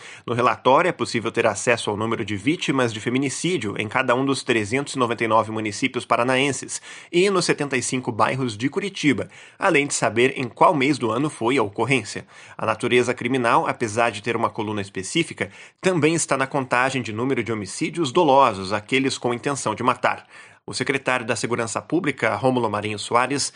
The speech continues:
destacou o trabalho para dar mais transparência nas estatísticas. Ele também reforçou que a atuação das forças de segurança do Estado tem sido intensificada,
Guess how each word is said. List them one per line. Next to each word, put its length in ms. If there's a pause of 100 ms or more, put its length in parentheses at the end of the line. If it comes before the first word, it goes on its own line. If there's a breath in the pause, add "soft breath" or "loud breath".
(200 loud breath)
destacou 460
o 40
trabalho 500
para 180
dar 180
mais 300
transparência 800
nas 140
estatísticas. 920 (300 loud breath)
Ele 140
também 260
reforçou 480
que 160
a 100
atuação 920
das 220
forças 360
de 120
segurança 420
do 80
Estado 420
tem 200
sido 420
intensificada, 880